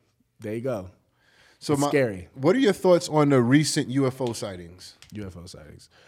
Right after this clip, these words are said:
Speaker 1: Um, I think, uh, back in two thou-, uh, back in twenty twenty, there was a shift. Uh, this, this sounds, like, weird, like,
Speaker 2: No,
Speaker 1: schiz-,
Speaker 2: it's not gonna be.
Speaker 1: schizophrenic type shit. I walked into work and I thought, I, no, I didn't take anything. I didn't take anything. No
Speaker 2: <laughs>
Speaker 1: subs-, no substances.
Speaker 2: On this day.
Speaker 1: And I was tri-,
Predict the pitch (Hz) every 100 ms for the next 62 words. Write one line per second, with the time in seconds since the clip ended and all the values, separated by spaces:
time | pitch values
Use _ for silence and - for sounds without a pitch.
0 | _ - 127 120 113 123 - 135 127 113
1 | 110 101 123 131 117 120 123 - 117 107
2 | - 127 135 147 151 135 147 117 92 _
3 | _ _ _ _ _ _ _ 131 131 113
4 | - 123 139 151 - - - _ _ 110
5 | 113 127 131 - 127 - 139 127 104 98
6 | 92 113 120 95 87 131 170 202 151 175
7 | 196 175 147 147 151 143 135 - 117 -
8 | 113 104 127 156 160 151 147 131 110 117
9 | 156 165 120 120 113 135 127 - 117 120
10 | - 120 123 117 165 165 147 127 117 95
11 | 87 - _ - 139 156 156 143 98 82
12 | - 151 214 185 160 147 185 143 156 165
13 | 156 127 104 92 - - 156 147 220 160
14 | 147 117 139 135 143 156 127 98 - -